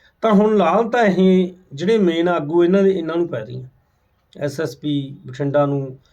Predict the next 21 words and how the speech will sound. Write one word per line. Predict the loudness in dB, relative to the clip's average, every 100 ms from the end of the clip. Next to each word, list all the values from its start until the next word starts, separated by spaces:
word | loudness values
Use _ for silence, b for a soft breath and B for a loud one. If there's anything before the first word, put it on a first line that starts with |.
| _ -12
ਤੇ | -4
ਜੋ | -2 -2
ਗੌਰਵ | -2 -4
ਯਾਦਵ | -4 -6 -6 -8
ਡੀ | -10
ਜੀ | -12
ਪੀ | -10 -10
ਆ |
ਸਾਡੇ | -10 -10 -10
ਜਿਹੜੇ | -10 -10 -10
ਪੰਜਾਬ | -8 -6 -6 -10
ਦੇ, | -18 _ _ _ _
ਇਹਨਾਂ | -6 -4 -4
ਨੂੰ | -6 b b b -10
ਤੇ |
ਸੀ | -6 -2
ਐਮ | 0 0
ਭਗਵੰਤ | 0 0 0
ਮਾਨ | 0 2
ਨੂੰ | 2
ਤਾਂ | 2